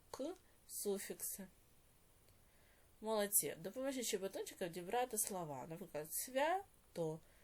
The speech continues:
свято, дітвора, діт, ор, а. Все вірно. Домашнє завдання. Вам потрібно відгадати загадки родзинки, записати виділені слова та слова відгадки і розібрати їх забудову.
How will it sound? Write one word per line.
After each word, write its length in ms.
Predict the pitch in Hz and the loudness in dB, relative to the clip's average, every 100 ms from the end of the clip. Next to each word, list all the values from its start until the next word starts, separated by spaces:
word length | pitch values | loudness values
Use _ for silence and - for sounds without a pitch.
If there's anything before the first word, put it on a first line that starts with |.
| - | -14
свято, 520 | - 277 254 247 247 220 | -8 2 4 4 2 -4
дітвора, 640 | 220 320 269 208 175 156 | -2 -4 0 2 2 0
діт, 680 | 185 190 214 262 403 - - - - - - - - - | -2 -6 -2 2 2 0 -14 -16 -20 -20 -20 -20 -20 -6
ор, 400 | 208 190 226 294 - - - - | 0 4 4 2 -6 -20 -14 -2
а. 240 | 208 202 220 - - - - | 2 2 -2 -14 -20 -20 -10
Все 260 | - 302 | -2 -2
вірно. 360 | 262 233 226 190 - - - - - - | 0 -2 -2 -10 -12 -18 -18 -20 -20 -4
Домашнє 400 | 214 285 370 339 | 4 4 4 2
завдання. 580 | 277 254 233 180 180 180 | 4 4 6 4 4 0
Вам 200 | 220 311 | 0 0
потрібно 320 | 277 233 202 | 0 2 0
відгадати 600 | 202 226 254 220 180 185 | -2 0 6 6 6 4
загадки 460 | 180 190 180 - 233 | 0 0 0 -2 2
родзинки, 640 | 240 226 311 392 - 277 | 2 4 2 0 0 2
записати 680 | 240 233 254 247 214 202 | 2 4 4 6 6 4
виділені 600 | 185 196 190 185 180 185 | 2 2 2 0 -2 0
слова 480 | 208 262 254 302 359 - | 0 2 4 6 6 6
та 140 | 220 | 4
слова 300 | 214 214 254 | 4 4 2
відгадки 640 | 285 160 156 156 - 170 - - - - | 2 2 2 0 -2 -8 -10 -14 -18 4
і 180 | 453 339 | 6 8
розібрати 540 | 233 185 208 269 202 | 8 6 6 6 6
їх 100 | 208 | 4
забудову. 680 | 165 143 143 143 143 139 | 2 -2 -4 0 0 -2